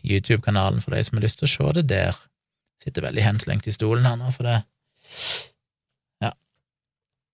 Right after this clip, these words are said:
Jeg skal rippe opp T-skjorta og vise operasjons, eh, arren.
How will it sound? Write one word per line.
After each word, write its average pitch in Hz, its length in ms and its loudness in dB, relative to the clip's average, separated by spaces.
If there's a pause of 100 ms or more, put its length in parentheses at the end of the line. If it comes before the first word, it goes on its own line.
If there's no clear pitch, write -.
(300)
Jeg - 100 -12
skal 123 200 2
rippe 110 260 0
opp - 120 -6
T-skjorta 113 500 2
og 101 60 0
vise 101 400 0 (160)
operasjons, 117 580 -2 (180)
eh, 107 360 0 (400)
arren. 120 340 2